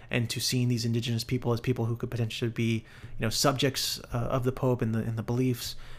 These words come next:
and, and, uh, subjects of the Catholic Church, right? And so you can really see Cabeza de Vaca's worldview shaped by these pivotal events. Uh,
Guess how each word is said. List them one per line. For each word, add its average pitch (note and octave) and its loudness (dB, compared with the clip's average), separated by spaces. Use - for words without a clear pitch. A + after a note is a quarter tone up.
and, A2+ -2
and, A2+ -2
uh, A#2+ -4
subjects A#2+ 0
of A#2+ 0
the A2 -6
Catholic - -4
Church, - 2
right? A#2+ -2
And B2+ -4
so C3 4
you C3+ 0
can B2+ 0
really G#3+ 4
see D3+ -2
Cabeza C#3 4
de C3 6
Vaca's A#2+ 2
worldview B2 4
shaped - 2
by C3+ 4
these B2 2
pivotal C3 2
events. A#2 0
Uh, A2+ -2